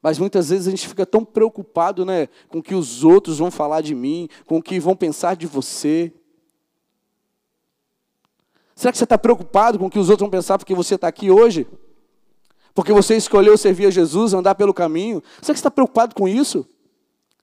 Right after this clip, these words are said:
Querido, eu quero te dizer uma coisa, não se preocupe com isso.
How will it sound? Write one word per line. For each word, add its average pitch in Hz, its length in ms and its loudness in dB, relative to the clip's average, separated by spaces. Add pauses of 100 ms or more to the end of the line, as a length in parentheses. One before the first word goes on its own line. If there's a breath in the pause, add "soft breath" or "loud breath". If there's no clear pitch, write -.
(1120)
Querido, 160 300 0
eu 147 40 -6
quero 160 140 -2
te 156 140 -18
dizer 135 100 -6
uma 156 140 -4
coisa, 143 180 -4
não 170 80 -6
se 175 100 -12
preocupe 165 360 -6
com 131 80 -8
isso. 104 340 -12